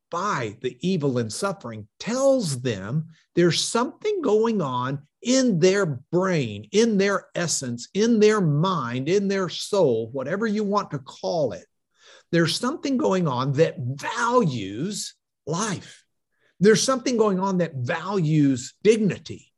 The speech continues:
that values importance, that values goodness. And if you look at the sharks in the ocean, do you honestly believe for a moment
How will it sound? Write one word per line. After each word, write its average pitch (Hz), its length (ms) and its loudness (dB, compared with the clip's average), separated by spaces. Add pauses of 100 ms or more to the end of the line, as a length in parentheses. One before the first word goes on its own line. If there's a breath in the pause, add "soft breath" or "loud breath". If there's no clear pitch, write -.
that 143 200 -2
values 170 840 2 (220)
importance, 170 1080 -2 (300)
that 180 140 0
values 196 920 0 (120)
goodness. 208 1040 0 (160)
And 196 220 -2
if 208 200 2
you 220 160 -2
look 277 340 -4
at 214 200 0
the 160 80 -2
sharks - 580 -4 (100)
in 170 140 0
the 165 140 0
ocean, - 420 -4 (800 soft breath)
do 233 100 4
you 254 360 4
honestly 277 640 -4
believe 202 520 2
for 190 220 -4
a 196 60 -2
moment 240 420 -6